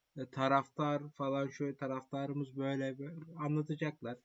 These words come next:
Zaten Galatasaray taraf-, taraftarını bilmeyen yok. E, yani Akanji transferi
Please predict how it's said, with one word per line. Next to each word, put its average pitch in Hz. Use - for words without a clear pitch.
Zaten 151
Galatasaray 147
taraf-, -
taraftarını 113
bilmeyen 143
yok. 143
E, 131
yani 113
Akanji 143
transferi 123